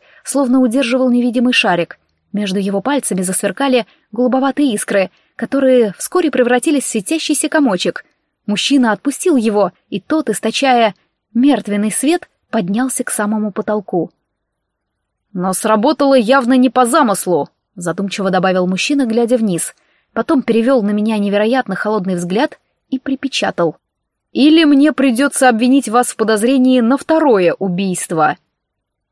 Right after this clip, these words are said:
Не чуя ног под собой, я подошла к люку и с изумлённым ужасом уставилась на белое неподвижное лицо,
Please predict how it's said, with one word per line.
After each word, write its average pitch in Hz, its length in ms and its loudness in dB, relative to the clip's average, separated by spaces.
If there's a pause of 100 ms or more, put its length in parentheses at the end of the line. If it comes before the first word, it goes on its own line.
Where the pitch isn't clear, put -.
(160)
Не 196 160 -4
чуя 262 340 0
ног 254 260 0
под - 160 -6
собой, 226 320 -2
я 214 120 -4
подошла 214 380 -2
к - 100 -12
люку 226 420 0 (300)
и 214 80 -10
с - 180 -6
изумлённым 233 680 0
ужасом 254 420 0
уставилась 240 600 -2 (180)
на 202 160 -2
белое 277 440 0
неподвижное 233 640 -2
лицо, 226 400 -2